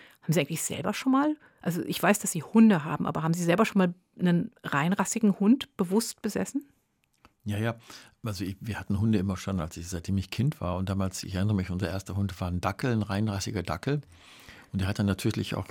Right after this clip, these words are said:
Speaker 2: das Spektrum von Dackelkrankheiten bekommen, wo ich das auch in eigenem Haut quasi dann erlebt habe. Und wir haben danach immer auch Hunde gehabt, teilweise Rassehunde, aber auch in den letzten Jahren immer mehr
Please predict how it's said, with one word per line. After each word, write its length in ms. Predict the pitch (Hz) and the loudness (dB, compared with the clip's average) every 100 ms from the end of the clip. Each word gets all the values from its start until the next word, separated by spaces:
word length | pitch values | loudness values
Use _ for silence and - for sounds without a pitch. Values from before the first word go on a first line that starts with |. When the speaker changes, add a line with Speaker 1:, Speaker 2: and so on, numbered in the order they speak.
| - | -6
Speaker 2:
das 180 | 95 87 | -4 -4
Spektrum 420 | 110 - 110 104 | -4 -4 -2 0
von 160 | 98 | 0
Dackelkrankheiten 800 | 95 95 127 - 101 - 95 - | 0 0 -2 0 0 0 -4 -2
bekommen, 360 | 92 87 90 120 | -2 -2 -2 -2
wo 80 | 117 | -2
ich 60 | |
das 140 | 101 98 | -4 -4
auch 120 | 95 | -2
in 80 | 101 | -2
eigenem 460 | 95 92 95 90 - - - - - - | -2 -2 -2 -2 -4 -14 -20 -20 -6 0
Haut 260 | 104 - | 0 0
quasi 360 | - 101 95 98 | 0 2 2 2
dann 160 | 95 | 2
erlebt 500 | 87 90 110 143 - | 2 2 0 -2 -8
habe. 300 | 82 90 110 120 - - - - | -8 -4 -4 -6 -12 -16 -10 2
Und 140 | 104 | 4
wir 80 | 95 | 4
haben 140 | 107 | 4
danach 260 | 98 92 - | 4 2 4
immer 240 | 127 147 | 6 6
auch 160 | 101 - | 4 2
Hunde 240 | 107 123 | 4 4
gehabt, 480 | 113 113 - - - | 0 -4 -4 -8 -6
teilweise 600 | - 98 101 95 101 92 - - - - | -2 0 0 0 0 -2 -4 -14 -20 -4
Rassehunde, 800 | 92 87 127 120 143 156 156 - | -2 0 2 2 2 0 0 0
aber 180 | 98 - | 0 -2
auch 180 | 107 | -2
in 80 | - | 0
den 100 | 104 | 0
letzten 320 | 95 - - | 0 -4 -4
Jahren 180 | 95 98 | -2 0
immer 180 | 110 104 | 0 2
mehr 300 | 98 92 | 2 2